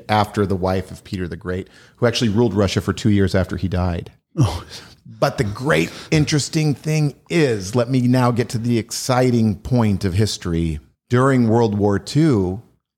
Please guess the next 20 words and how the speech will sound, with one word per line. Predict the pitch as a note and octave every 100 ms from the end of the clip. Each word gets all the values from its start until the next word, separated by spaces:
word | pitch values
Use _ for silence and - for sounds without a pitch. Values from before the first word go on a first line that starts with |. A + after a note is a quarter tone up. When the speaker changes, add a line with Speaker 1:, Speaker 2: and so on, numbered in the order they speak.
| _
Speaker 1:
the | F2 G2
Nazis, | G#2 A#2 B2 - F#2 F2+ F2+
the | G#2
Germans, | F#2+ G#2+ G#2+ G#2 F#2+ F#2 E2 - _ -
obviously | G2+ G2+ F#2 - G2 F2+
knew | F2+ G2 G2+ F#2
of | E2
the | F#2 F2+
Amber | F#2 F#2 F2
Room. | F2 F#2 F2
They | E2
knew | F2+ F#2
of | F2+
its | E2+ -
worth. | - F2 G2+ B2+ - - - _ _ _ _ _ _
They | E2+ G2+
knew | F#2+ F#2+ G#2 G2+ G2+ -
where | F2 F#2 F2+
it | -
was. | E2 E2 E2 C#2+ C#2 -